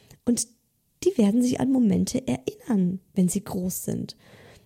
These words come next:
Und was ich auch kraftvoll finde, mal drüber nachzudenken, ist, es ist auch ihre Entscheidung, also die Entscheidung unserer Kinder,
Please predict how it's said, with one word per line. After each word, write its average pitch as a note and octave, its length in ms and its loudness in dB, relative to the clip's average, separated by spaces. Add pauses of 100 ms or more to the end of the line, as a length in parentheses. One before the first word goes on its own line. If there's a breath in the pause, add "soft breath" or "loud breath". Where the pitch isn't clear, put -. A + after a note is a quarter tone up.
(920 loud breath)
Und A3 180 -2
was A3 160 0
ich A3 240 -4
auch - 340 -2 (480)
kraftvoll G#3+ 640 0
finde, E3+ 580 0
mal E3+ 120 2
drüber F#3 280 -2
nachzudenken, F#3 720 -2
ist, F#3 340 -2 (640 soft breath)
es G#3+ 160 -4
ist - 320 -6
auch G#3 320 -2 (120)
ihre D4+ 380 0
Entscheidung, G#3+ 840 0
also - 180 -14
die - 80 -6
Entscheidung G#3+ 400 0
unserer G3+ 320 -4
Kinder, G3+ 600 0